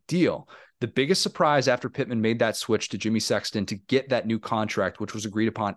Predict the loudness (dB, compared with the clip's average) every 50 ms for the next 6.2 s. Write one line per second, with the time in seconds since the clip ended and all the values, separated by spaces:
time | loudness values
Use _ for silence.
0 | _ -4 -2 -2 -2 -2 -2 -2 -2 -2 -4 -4 -2 0 0 0 -2 -2 -2 -2
1 | 0 0 0 -2 -2 -2 -4 -4 -4 -4 -6 -8 -12 -16 -18 -20 -18 -6 -2 0
2 | 0 2 4 4 2 2 0 -2 -2 -2 -2 0 4 6 6 8 8 6 4 2
3 | -2 -4 -2 0 0 2 2 2 2 0 -2 -4 -8 -4 -2 0 2 4 4 4
4 | 4 4 2 0 0 2 2 2 4 4 2 0 0 0 -2 -2 -2 0 -2 -4
5 | -6 -6 -8 -8 -6 -2 0 0 2 2 2 0 -2 -4 -6 _ -2 0 0 0
6 | -2 -6 -10